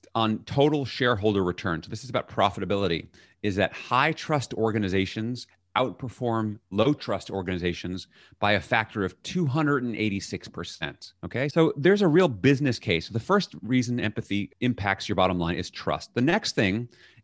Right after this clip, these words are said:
is that when you show empathy, you get better insights. Let's face it,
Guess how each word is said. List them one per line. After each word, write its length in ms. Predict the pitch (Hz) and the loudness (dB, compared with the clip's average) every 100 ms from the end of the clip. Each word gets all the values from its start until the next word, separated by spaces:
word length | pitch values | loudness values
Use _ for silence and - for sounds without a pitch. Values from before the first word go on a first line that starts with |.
| - | -4
is 180 | 127 107 | -2 2
that 240 | 131 - | 2 2
when 220 | 135 143 | 0 0
you 240 | 139 202 240 | 0 -2 -4
show 320 | - 180 160 - | -2 0 0 -2
empathy, 680 | 160 165 - 101 87 90 - - | -4 -4 -4 -4 -4 -6 -12 -10
you 280 | 98 135 | 0 0
get 320 | 135 131 - - | 2 0 -2 0
better 280 | 107 107 | 2 2
insights. 720 | - 107 95 87 78 71 - - | 0 -4 -4 -6 -6 -8 -20 -12
Let's 240 | 104 156 - | -6 -6 -4
face 280 | 127 151 - | -4 -2 -4
it, 140 | 76 | -8